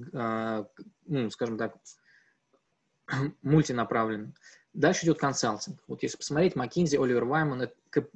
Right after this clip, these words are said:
К П М Г, это топовые консалтинги, это лидеры в, в своей области. Вот Оливер Вайман — это номер один в рисках. McKinsey сейчас очень сильно Data Science функцию тоже нарастил. Он купил несколько компаний, которые занимаются аналитикой по всему миру, в том числе в России двигает тоже.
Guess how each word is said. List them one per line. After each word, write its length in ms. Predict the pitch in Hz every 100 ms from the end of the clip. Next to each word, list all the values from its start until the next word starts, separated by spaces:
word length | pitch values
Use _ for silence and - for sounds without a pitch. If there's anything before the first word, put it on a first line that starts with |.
| 190
К 120 | -
П 100 | -
М 140 | 120 117
Г, 240 | 147 - - -
это 160 | 147 147
топовые 520 | 170 165 131 120 110
консалтинги, 520 | 123 110 - 156 -
это 120 | 131
лидеры 340 | 127 160 123 113
в, 200 | 110 113
в 60 | -
своей 180 | 127
области. 240 | 113 160 -
Вот 160 | -
Оливер 260 | 147 147 139
Вайман — 320 | 160 208 147
это 160 | 175 -
номер 220 | 143 131 123
один 240 | 123 127
в 40 |
рисках. 360 | 107 110 - _ _ _ _ _ _ _ -
McKinsey 400 | - - 202 175
сейчас 280 | - 131 156
очень 180 | -
сильно 240 | - 151 135
Data 160 | 123
Science 320 | 117 135 117 -
функцию 320 | 117 - 123
тоже 460 | 127 110 110 107 - _ _ -
нарастил. 500 | 117 120 - 190 139
Он 100 | 120
купил 320 | 127 127 127
несколько 380 | 120 - 117 123
компаний, 460 | 120 117 185 165
которые 340 | 143 135 127 113
занимаются 460 | 120 120 117 -
аналитикой 400 | 120 117 - 123
по 80 | -
всему 240 | - 127
миру, 180 | 120 117
в 60 | -
том 160 | 143
числе 200 | 147 -
в 40 | 120
России 300 | 117 - 127
двигает 380 | 113 113 113 -
тоже. 200 | -